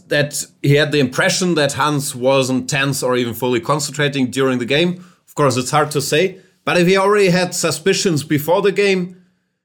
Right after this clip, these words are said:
and then with the opening going wrong, it would be very, very hard not to feel strange about the game, even if it was the, the most no-, normal behavior in the world. No, so there I've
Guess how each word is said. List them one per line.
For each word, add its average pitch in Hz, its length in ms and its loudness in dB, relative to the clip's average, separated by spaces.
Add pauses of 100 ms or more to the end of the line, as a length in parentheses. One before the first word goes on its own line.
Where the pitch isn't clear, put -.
(140)
and 127 240 2
then 143 320 2
with 131 100 2
the 127 100 2
opening 147 380 2
going 131 340 2
wrong, 127 460 0 (240)
it 135 180 0
would 143 220 0
be 131 140 2
very, 123 400 0
very 117 260 0
hard 113 280 -2 (200)
not 135 320 -2
to 123 140 -2
feel 107 180 -4
strange 98 420 -6
about 95 260 -6
the 92 80 -6
game, 98 360 -4
even 98 320 -6
if 90 160 -10
it 98 40 -8
was 90 280 -6
the, 85 300 -4 (480)
the 104 80 -4
most 101 260 -2
no-, 104 200 -2
normal 120 260 -4
behavior 117 420 0
in 113 80 -2
the 123 80 -2
world. 160 280 0
No, 220 140 -4
so 190 200 0
there 156 400 0
I've 131 380 -4